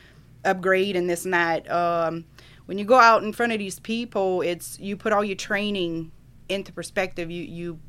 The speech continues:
put it out what you've learned, and you try to help them as much as you can, but you also wanna be human to 'em also.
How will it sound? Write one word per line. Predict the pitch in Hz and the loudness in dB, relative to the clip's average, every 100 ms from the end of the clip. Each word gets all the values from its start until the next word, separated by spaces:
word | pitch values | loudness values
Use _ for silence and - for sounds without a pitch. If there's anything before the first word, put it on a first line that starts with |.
| - | -10
put | - 196 | -4 0
it | |
out | 185 180 | 2 2
what | 170 - | 0 -8
you've | 175 156 | -10 -6
learned, | 170 170 170 170 160 | -2 0 -2 -6 -8
and | 156 160 - - - - - - | -10 -12 -20 -20 -20 -18 -18 -12
you | 175 | -10
try | - 208 | -2 2
to | 185 | 2
help | 202 185 | 0 -2
them | 190 | 0
as | 175 175 | 0 0
much | 190 180 | -2 -4
as | 185 | -6
you | 180 | -8
can, | - 180 175 175 | -4 -2 -2 -2
but | 170 175 | -6 -8
you | 185 - | -8 -4
also | 160 180 190 | -4 -4 -6
wanna | 180 175 | -4 -6
be | 170 | -6
human | 165 180 165 160 | -6 -6 -6 -8
to | - 165 | -10 -10
'em | 151 | -8
also. | 147 160 - - | -10 -10 -14 -16